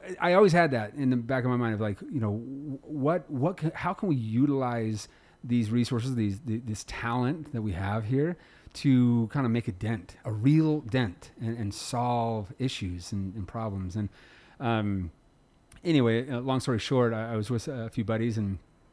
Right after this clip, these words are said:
and we were talking about, uh, different ideas that were coming up for us, uh, as far as what we wanted to achieve in our lives. And we were pretty young. Uh, it was ten years ago. And,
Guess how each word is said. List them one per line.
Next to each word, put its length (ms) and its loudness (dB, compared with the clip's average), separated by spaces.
and 200 0
we 80 0
were 60 0
talking 280 -2
about, 320 0
uh, 180 -6
different 320 -2
ideas 720 0
that 200 -6
were 100 -6
coming 300 -2
up 100 -8
for 140 -4
us, 180 -4
uh, 180 -2
as 100 -12
far 100 -4
as 120 -4
what 180 -6
we 100 -4
wanted 200 -2
to 100 -2
achieve 360 -2
in 60 2
our 120 0
lives. 340 0
And 80 0
we 80 2
were 60 0
pretty 180 -2
young. 440 0
Uh, 180 -6
it 80 -10
was 180 -8
ten 180 -4
years 220 -2
ago. 260 -2
And, 140 -2